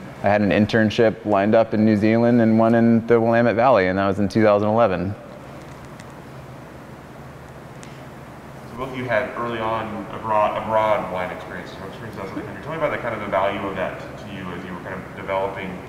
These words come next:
Speaker 2: your wine careers, and, and what made you eventually want to be back in the States versus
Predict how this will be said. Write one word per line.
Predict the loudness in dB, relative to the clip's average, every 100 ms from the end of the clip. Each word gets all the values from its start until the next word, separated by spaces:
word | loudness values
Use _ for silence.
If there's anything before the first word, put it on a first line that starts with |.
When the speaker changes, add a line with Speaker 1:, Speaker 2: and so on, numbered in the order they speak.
| -14
Speaker 2:
your | -12 -10 -10 -8
wine | -6 -6 -10 -12
careers, | -10 -10 -10 -12 -14 -16 -16 -18 -8
and, | -6 -4 -6
and | -8 -4
what | -4
made | -4 -8
you | -8
eventually | -8 -10 -10
want | -10 -10 -10
to | -14 -14
be | -12 -12 -12 -10
back | -10 -10
in | -14
the | -14
States | -12 -12 -12
versus | -14 -14